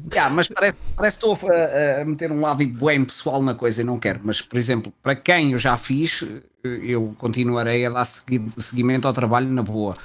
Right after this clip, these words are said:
Agora, novos miúdos que me chegam lá e que me pedem coisas para eu fazer, eu já nem, nem perco tempo, porque eu,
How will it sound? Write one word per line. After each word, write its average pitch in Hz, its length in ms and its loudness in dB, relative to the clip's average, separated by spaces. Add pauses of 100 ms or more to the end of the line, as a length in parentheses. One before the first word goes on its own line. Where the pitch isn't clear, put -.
(300)
Agora, 135 480 2
novos 139 480 2
miúdos 147 360 2
que - 100 -16
me 139 60 2
chegam 131 380 -2
lá 123 360 2
e 113 240 -2
que 120 140 -8
me 117 100 0
pedem 120 360 0
coisas 117 300 -2
para 120 100 -4
eu - 20 -4
fazer, 117 320 -2
eu 117 80 -2
já 127 160 4
nem, 123 160 2
nem 135 280 2
perco 110 360 -6
tempo, 104 300 -2
porque 113 260 -2
eu, 143 160 2